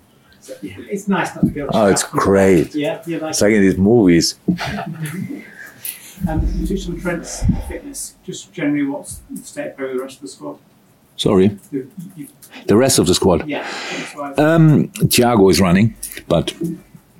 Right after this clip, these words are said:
Speaker 2: that's it. Um,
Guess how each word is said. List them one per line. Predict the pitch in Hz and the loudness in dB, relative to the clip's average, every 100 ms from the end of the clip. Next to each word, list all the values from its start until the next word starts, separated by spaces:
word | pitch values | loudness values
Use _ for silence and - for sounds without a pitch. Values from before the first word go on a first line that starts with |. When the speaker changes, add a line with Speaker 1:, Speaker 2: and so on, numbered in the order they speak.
| - _ - | -20 _ -4
Speaker 2:
that's | 82 82 87 | 0 2 2
it. | 85 104 - - _ - _ - - - | 2 0 -8 -16 _ -20 _ -20 -14 -4
Um, | 90 85 82 85 80 | 0 2 2 2 0